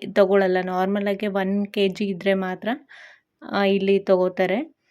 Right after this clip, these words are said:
ಅದಕ್ಕಿಂತ ಕಡಿಮೆ ಇತ್ತು ಅಂತ ಹೇಳಿದ್ರೆ ನೀವು already ರೆಡಿ ಇರೋ ಪೌಡರ್‌ನೇ ತಗೊಳ್ಳಿ ಅಂತ ಹೇಳ್ತಾರೆ.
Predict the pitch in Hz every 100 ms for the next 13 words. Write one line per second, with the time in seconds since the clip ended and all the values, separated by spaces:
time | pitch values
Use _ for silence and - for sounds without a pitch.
0 | _ _ - 202 202 226 214 220 214 196
1 | 214 202 202 196 190 180 185 190 185 185
2 | 262 277 240 220 220 208 196 202 214 226
3 | 220 190 196 202 196 196 196 185 190 190
4 | 190 190 185 185 180 175 175 175 180 165
5 | 175 185 302